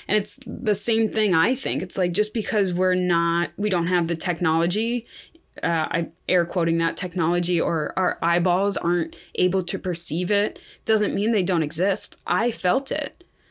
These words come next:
I felt it energetically. I felt tingles on my body. Like, I got thoughts that came and dropped in super clear, very similar to the time of,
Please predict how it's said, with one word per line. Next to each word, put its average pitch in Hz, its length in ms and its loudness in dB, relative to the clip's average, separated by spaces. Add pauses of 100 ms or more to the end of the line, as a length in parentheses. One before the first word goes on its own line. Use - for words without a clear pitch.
(160)
I 196 120 4
felt 233 380 0
it - 140 0
energetically. 180 760 0
I 127 120 -2
felt 208 500 0 (260)
tingles 226 440 4
on 180 100 2
my 170 160 2
body. 185 320 0
Like, 175 340 0
I 170 460 0 (180)
got 185 460 0 (260)
thoughts - 580 -2 (520)
that 180 320 0
came 185 400 2
and 185 140 0
dropped 170 360 0
in 190 600 0
super - 520 0
clear, 214 400 2
very 185 220 2
similar 196 460 0
to 196 120 -4
the 185 100 0
time 190 420 0
of, 185 340 0